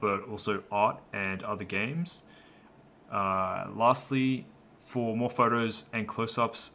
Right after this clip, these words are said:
of the finished captain, you can head on over to my Instagram or DeviantArt pages. I'll have them posted up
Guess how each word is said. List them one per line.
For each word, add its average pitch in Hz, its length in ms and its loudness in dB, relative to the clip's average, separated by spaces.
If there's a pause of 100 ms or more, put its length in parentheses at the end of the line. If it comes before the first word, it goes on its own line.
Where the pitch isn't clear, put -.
(160)
of 104 180 0
the 101 60 -8
finished - 420 -6
captain, 143 600 -2 (280)
you 110 80 -8
can 104 120 -4
head 113 160 0
on 107 140 2
over 107 260 0
to 104 200 -4
my 101 180 0
Instagram 127 720 -2
or 104 160 0
DeviantArt 101 680 -2
pages. 92 460 -6 (240)
I'll 101 100 -2
have 98 180 -2
them 101 120 -4
posted 101 320 -4
up 98 160 -4